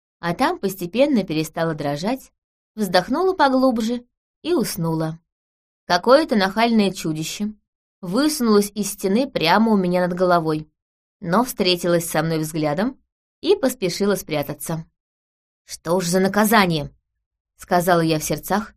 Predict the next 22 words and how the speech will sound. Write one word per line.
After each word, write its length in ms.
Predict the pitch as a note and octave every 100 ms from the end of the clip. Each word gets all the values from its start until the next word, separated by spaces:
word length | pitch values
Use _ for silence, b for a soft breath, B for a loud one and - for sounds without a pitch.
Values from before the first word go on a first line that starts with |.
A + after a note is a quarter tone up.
| _ _ _
и 120 | A3+ G#3
вынула 400 | G3 G3 F#3+ F#3
куклу. 500 | F3+ E3+ E3+ D#3+ D#3 _ _ _ _ _ _ -
«Эту 320 | G#3+ B3+ D#4+
ночь 340 | B3+ A#3+ -
я 120 | A3+
переживу. 580 | G#3 A3+ A3+ B3 F#3 C#3+ - _ _ _ _ _ _
Но 120 | F3
что 180 | E3+ G#3+
дальше?» 420 | G3+ F3 - D#3 - _ _ _ _ _ _ _
«Последнее 640 | E3 - E3+ F3 G3 G#3 G3
испытание. 680 | - G#3+ G3 E3 D#3+ D#3 - _ _ _ _ -
Я 280 | F#3 F#3 F#3+
догадываюсь, 800 | A#3 A3+ A3+ F3 E3+ E3 E3+
каким 380 | - F#3 - G3+
оно 200 | F#3+ G#3
будет. 500 | G#3 A3+ G3+ E3 - _ _ _ _
Но 200 | G#3 G#3
как 320 | - C#4 A#3 G#3
мне 180 | G#3
узнать 300 | G#3+ G#3+ B3
герцога?» 600 | A3 C4+ C4 - F3 E3